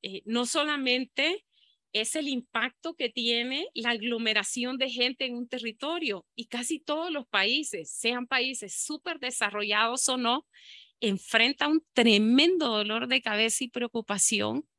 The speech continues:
eh, y, y yo me reúno con los alcaldes en mi país que, que tienen las ciudades más grandes, y qué necesidades más grandes,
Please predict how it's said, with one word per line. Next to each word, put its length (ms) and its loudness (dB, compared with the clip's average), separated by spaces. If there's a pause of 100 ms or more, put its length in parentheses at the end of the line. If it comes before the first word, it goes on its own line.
eh, 240 -2
y, 260 -16
y 360 -4
yo 120 0
me 160 4
reúno 300 -2
con 160 -2
los 160 2
alcaldes 480 0
en 120 0
mi 140 -4
país 380 0
que, 220 -4 (300)
que 120 0
tienen 240 -2
las 140 0
ciudades 260 2
más 160 -2
grandes, 600 0
y 200 -12
qué 160 8
necesidades 640 4
más 180 -2
grandes, 520 -2